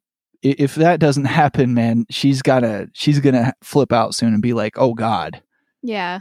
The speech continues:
Speaker 2: need to get the hell out of here.
Speaker 1: I bet her as D T five thirty-three, she, I bet she still doesn't know about the destruction of the Republic and Hosnian Prime.
Speaker 2: Yeah, or D'Qar. All
Speaker 1: Yep.
Speaker 2: those people dead.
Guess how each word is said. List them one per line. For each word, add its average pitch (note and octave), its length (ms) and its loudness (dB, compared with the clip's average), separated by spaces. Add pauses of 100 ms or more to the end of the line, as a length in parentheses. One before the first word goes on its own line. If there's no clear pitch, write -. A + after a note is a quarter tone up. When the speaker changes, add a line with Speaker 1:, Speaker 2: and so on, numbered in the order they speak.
Speaker 2:
need G#3+ 160 -10
to F#3+ 80 -12
get F#3 160 -12
the F3+ 80 -12
hell F3+ 180 -12
out E3+ 160 -8
of F3+ 80 -12
here. F3+ 360 -14
Speaker 1:
I B2+ 120 2
bet B2 220 0
her C#3+ 200 4
as B2 200 2
D C#3+ 180 0
T C#3 220 0
five B2 440 2
thirty-three, B2+ 880 0
she, C#3 280 0
I C3 80 2
bet C3 180 0
she B2+ 140 0
still B2+ 260 -2
doesn't A#2 340 2
know A#2 560 0 (180)
about A#2 320 0
the B2 100 -4
destruction A#2 720 0 (480)
of A#2 200 0
the A#2+ 80 -2
Republic A2 600 0
and B2 80 0
Hosnian A2+ 420 0
Prime. A#2+ 400 -2
Speaker 2:
Yeah, G#3 460 -8 (180)
or G#3 160 -14
D'Qar. G3+ 400 -16 (640)
All G#3 100 -4
Speaker 1:
Yep. D3 100 2
Speaker 2:
those G#3+ 140 -4
people A3 260 -16
dead. G3 300 -12